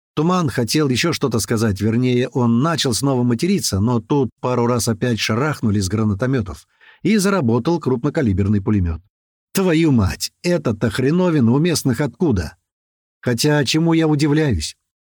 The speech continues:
Тяжелые пули тут же начали делать в стенах дырки величиной с кулак, и нам пришлось сделать ноги и снова прятаться на лестнице. Туману я успел крикнуть, что вырвемся, выйдем на связь.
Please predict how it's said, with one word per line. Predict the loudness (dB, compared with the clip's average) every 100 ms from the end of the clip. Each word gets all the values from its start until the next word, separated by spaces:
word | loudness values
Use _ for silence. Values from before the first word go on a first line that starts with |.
| _
Тяжелые | -2 0 2 2 0
пули | 0 2 2
тут | 2 0
же | 0
начали | 0 0 0 0
делать | 0 0 -2
в |
стенах | -2 0 0 0
дырки | 0 -2 0
величиной | -2 0 0 0
с | 0
кулак, | -2 -2 -6 _ _ _
и | -2 0
нам | 2 0
пришлось | 0 -2 0 0
сделать | 0 0 0 0
ноги | 0 2 0
и | -2
снова | -2 0 -2
прятаться | 0 -2 0 -2 -2
на | 0
лестнице. | 0 -2 -6 -8 -12 _ _ -20 -20 _
Туману | 0 2 2 2
я | 2
успел | 0 0 0 0
крикнуть, | 0 -2 0 -2 -2
что | -4 -2 -2
вырвемся, | 0 0 2 2 0 0 -2 0
выйдем | 0 2 2
на | 2
связь. | 0 0 -2 -4